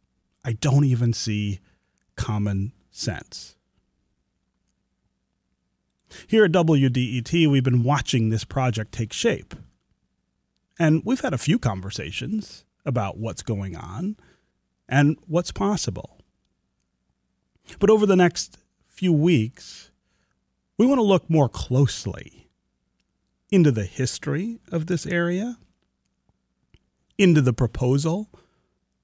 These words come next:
to replace I three seventy-five with something else, and into the possibilities. What could we do to make right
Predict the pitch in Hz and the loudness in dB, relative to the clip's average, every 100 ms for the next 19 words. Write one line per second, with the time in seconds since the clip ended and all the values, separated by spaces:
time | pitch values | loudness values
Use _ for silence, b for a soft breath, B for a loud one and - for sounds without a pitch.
0 | _ _ - 135 117 113 - 143 143 - | _ _ -2 0 2 0 0 0 0 0
1 | 147 143 - 156 - 139 151 127 147 147 | -2 -2 0 -2 0 2 2 0 -2 0
2 | 156 151 139 - 147 127 123 131 185 160 | 0 0 -2 0 -2 -2 -4 -2 0 0
3 | 151 - - _ _ _ _ _ _ _ | -4 -12 -20 _ _ _ _ _ _ _
4 | _ _ _ _ _ _ 170 160 196 190 | _ _ _ _ _ _ -4 -4 -2 0
5 | 180 165 - - 135 - 135 101 117 110 | 0 -2 -2 -4 -4 -4 -2 0 0 0
6 | 90 - - - - - _ _ _ _ | -4 -12 -20 -20 -20 -20 _ _ _ _
7 | _ _ _ _ - 247 - _ - - | _ _ _ _ -2 -2 -2 _ -10 0
8 | 185 110 98 90 90 67 - - _ _ | 2 2 -2 -6 -8 -12 -16 -20 _ _
9 | _ _ _ - 135 127 120 104 104 131 | _ _ _ -4 0 2 0 -4 -4 -2
10 | 98 | -4